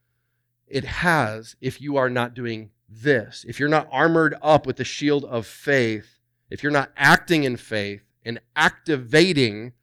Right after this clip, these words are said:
what God is teaching you, you have a divine fire extinguisher that is sitting right by your side, and you're going down in flames. And it's nobody else's fault.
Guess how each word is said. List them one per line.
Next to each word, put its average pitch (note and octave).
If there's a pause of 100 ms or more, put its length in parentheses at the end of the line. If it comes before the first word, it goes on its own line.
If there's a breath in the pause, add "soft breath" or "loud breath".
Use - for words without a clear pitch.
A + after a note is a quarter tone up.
(220)
what C#3
God C3+
is C3
teaching D3+
you, G2+ (2250 soft breath)
you B2
have B2
a A2
divine A2
fire A2
extinguisher G2 (280)
that G2+
is F#2+
sitting G#2+
right G2+
by A2+
your A2
side, G2
and G2+
you're F#2+ (100)
going G#2 (120)
down F#2 (640)
in G#2
flames. F#2+ (1080)
And A2+
it's -
nobody A#2
else's G2+
fault. -